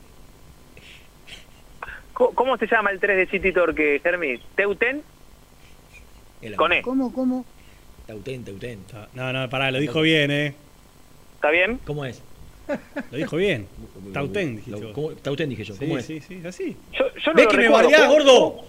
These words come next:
Speaker 2: Eh,
Speaker 1: jugó contra
Speaker 2: no te
Speaker 1: Independiente?
Speaker 2: desubiques más, eh.
Speaker 1: No, no, no te, no te cargué. Le pregunté a Germán porque yo no lo tengo. Es más, le pregunté si jugó contra Independiente porque no me lo acuerdo.
Speaker 2: <laughs> Estabas cargándome. ¿Sabés cómo te conozco?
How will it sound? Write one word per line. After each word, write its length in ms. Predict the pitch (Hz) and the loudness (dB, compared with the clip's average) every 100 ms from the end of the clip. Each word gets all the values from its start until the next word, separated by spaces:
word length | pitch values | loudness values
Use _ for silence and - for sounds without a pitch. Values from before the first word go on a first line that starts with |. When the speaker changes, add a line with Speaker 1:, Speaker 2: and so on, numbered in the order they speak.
| - | 0
Speaker 2:
Eh, 160 | 233 285 254 | 10 12 12
Speaker 1:
jugó 100 | 294 | 10
contra 160 | 214 | 4
Speaker 2:
no 60 | 196 | 2
te 60 | |
Speaker 1:
Independiente? 340 | 226 202 233 302 302 | 2 4 4 4 4
Speaker 2:
desubiques 260 | 269 285 | 4 4
más, 280 | 285 294 - | 4 4 6
eh. 280 | 240 254 - - - - - - - | 6 6 2 -12 -20 -20 -20 -12 -2
Speaker 1:
No, 140 | 254 | 2
no, 100 | 302 | 4
no 100 | 294 | 2
te, 180 | 285 277 | 0 0
no 80 | 262 | 0
te 100 | 277 | 0
cargué. 300 | 254 262 262 | 0 2 2
Le 80 | 190 | 2
pregunté 240 | 190 196 | 0 -2
a 20 | |
Germán 240 | 254 240 277 | -2 0 0
porque 200 | 208 233 | 0 0
yo 20 | |
no 60 | 226 | 2
lo 60 | 202 | 2
tengo. 320 | - 160 120 - - - - - - | 2 0 -2 -4 -16 -20 -20 -20 -4
Es 180 | - 170 | 2 2
más, 100 | 208 | 2
le 40 | 185 | 0
pregunté 220 | 170 208 | 0 0
si 80 | 202 | -2
jugó 180 | 202 202 | 0 0
contra 160 | 175 | 2
Independiente 360 | 170 170 190 233 | 2 0 0 0
porque 120 | 170 | 0
no 40 | 180 | 0
me 40 | |
lo 60 | 170 | 0
acuerdo. 340 | 175 135 98 - - - - - - - | 2 0 -2 -10 -20 -20 -20 -20 -20 -8
Speaker 2:
<laughs> 100 | 269 175 - 247 - 269 - - 247 - - - | -6 -6 -8 -8 -8 -12 -12 -12 -14 -14 -20 -8
Estabas 300 | 139 160 131 | -2 0 0
cargándome. 600 | 156 175 170 170 170 123 | -2 0 0 2 0 0
¿Sabés 140 | 165 | 0
cómo 120 | 175 165 | 0 0
te 100 | 151 | 0
conozco? 520 | 160 190 185 143 | 2 0 0 -4